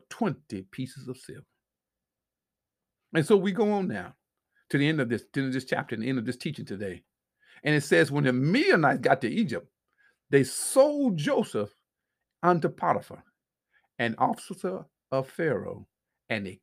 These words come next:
captain of the jo-, of the guard." Now, again, if you just stop right here and you own, this is the only thing you knew about Joseph, and you didn't know the rest of this story,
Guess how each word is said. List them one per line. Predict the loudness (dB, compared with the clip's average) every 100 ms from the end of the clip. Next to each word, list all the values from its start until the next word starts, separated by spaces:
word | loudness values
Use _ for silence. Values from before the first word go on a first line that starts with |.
| -6
captain | -4 -4 -8 -14 -10
of | -12 -10
the | -14 -14
jo-, | -16 -16 -8
of | -8 -6
the | -10 -10
guard." | -12 -16 -20 _ _ _ _ _ _ -8
Now, | 0 2
again, | 2 0 -2 -4 -14 _ _ _ _ _ -4
if | -2 4
you | 6 6
just | 4 0
stop | 2 2 2
right | 2 2
here | 2 0 0
and | 2
you | 2 4
own, | 2
this | 2
is | -2
the | -2
only | 0 0 -2
thing | -2 -4
you | -2 -2
knew | -2 -2
about | 2 2 2
Joseph, | -2 -4 -6 -14 -18 -14 -4
and | 0
you | 2
didn't | 0 0
know | 0
the | 2
rest | 0 0
of | -2
this | -6
story, | -4 -4 -2 -4 -10